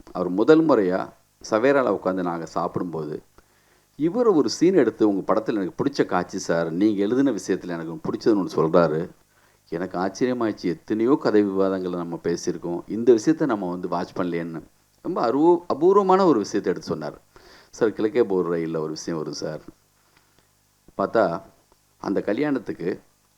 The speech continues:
மொய் எழுதுவாங்க. அப்போ எல்லாமே அனௌன்ஸ் பண்ணுவாங்களே, யார் யார் என்னென்னலாம் எழு-, வந்து பண்ணியிருக்காங்கன்னு சொல்லி.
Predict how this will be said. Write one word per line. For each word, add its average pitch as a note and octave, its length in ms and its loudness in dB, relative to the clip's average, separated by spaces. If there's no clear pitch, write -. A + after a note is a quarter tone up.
மொய் D#3+ 240 2
எழுதுவாங்க. F#2 400 2
அப்போ F#3+ 460 0
எல்லாமே E3 340 4
அனௌன்ஸ் E3+ 360 2
பண்ணுவாங்களே, G#2+ 340 2
யார் A2 160 4
யார் G2+ 300 2
என்னென்னலாம் F#2+ 500 -4
எழு-, F2+ 280 -6
வந்து E2+ 520 -4
பண்ணியிருக்காங்கன்னு F2+ 480 -4
சொல்லி. D#2+ 360 -8